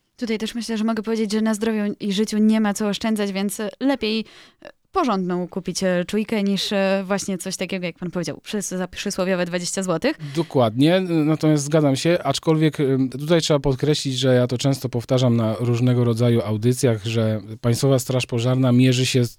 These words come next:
Speaker 2: ze zdarzeniami, e, tak zwanymi, e, przypalonymi potrawami w garku. Ja tu czę-, często porównuję, że, e, ta czujka dymu kosztuje kilkadziesiąt złotych,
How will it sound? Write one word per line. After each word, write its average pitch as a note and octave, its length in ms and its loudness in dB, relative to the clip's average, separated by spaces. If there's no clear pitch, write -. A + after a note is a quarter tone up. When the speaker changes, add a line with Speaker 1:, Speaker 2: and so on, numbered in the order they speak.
Speaker 2:
ze A#2 300 0
zdarzeniami, B2 680 4
e, A2+ 180 0
tak A#2+ 160 2
zwanymi, B2 600 4
e, G#2+ 40 -4
przypalonymi B2+ 640 4
potrawami B2 520 2
w A2 80 -6
garku. A2 400 2
Ja A2 160 -2
tu B2 160 -4
czę-, B2 220 -2
często B2+ 360 0
porównuję, A#2+ 520 2
że, G#2+ 200 0
e, G#2 180 -2
ta A#2 120 0
czujka B2+ 420 4
dymu C3 360 4
kosztuje B2 420 -2
kilkadziesiąt A#2+ 680 -2
złotych, A#2+ 560 0